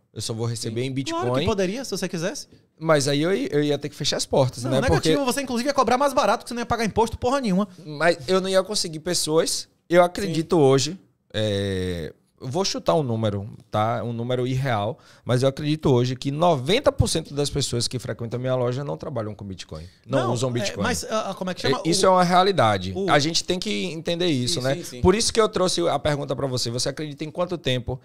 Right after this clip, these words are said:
Speaker 1: isso
Speaker 3: Não,
Speaker 1: pode vir a
Speaker 3: primeiro
Speaker 1: ser uma
Speaker 3: é,
Speaker 1: realidade?
Speaker 3: em, em
Speaker 2: Ted,
Speaker 3: termos monet-
Speaker 2: você conhece o conceito de lei de Gresham?
Speaker 1: Não. Qual é o conceito de lei de Gresham?
Speaker 2: Se, se você entrar numa cadeia,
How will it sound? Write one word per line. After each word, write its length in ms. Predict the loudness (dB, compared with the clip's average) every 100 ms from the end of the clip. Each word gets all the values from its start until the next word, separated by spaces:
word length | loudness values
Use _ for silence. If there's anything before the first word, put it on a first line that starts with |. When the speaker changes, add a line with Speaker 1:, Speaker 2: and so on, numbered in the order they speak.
| _ _ _
Speaker 1:
isso 280 | -2 0 0
Speaker 3:
Não, 80 | 2
Speaker 1:
pode 240 | 2 2
vir 200 | 2 4
a 40 | 4
Speaker 3:
primeiro 60 |
Speaker 1:
ser 220 | 4 4 4
uma 140 | 6
Speaker 3:
é, 40 |
Speaker 1:
realidade? 540 | 6 6 6 4 2 0
Speaker 3:
em, 20 |
em 40 | -2
Speaker 2:
Ted, 240 | 2 2
Speaker 3:
termos 200 | 2 -2
monet- 140 | -4 -4
Speaker 2:
você 80 |
conhece 260 | -2 -2 -2
o 20 |
conceito 360 | -4 -2 -2 -2
de 60 |
lei 120 | -2 -2
de 80 |
Gresham? 380 | -2 -4 -4 -8 -12 _ _ _ _ _ _ -10
Speaker 1:
Não. 280 | -6 -6 -10 -6
Qual 180 | -2
é 80 | 0
o 280 | -2 -4 -8 -14
conceito 340 | -16 -14 -12
de 100 | -10
lei 100 | -10
de 100 | -10
Gresham? 300 | -10 -10 -8
Speaker 2:
Se, 60 | -8
se 60 | -6
você 220 | -6 -6
entrar 200 | -4 -4
numa 140 | -4
cadeia, 460 | -6 -6 -4 -6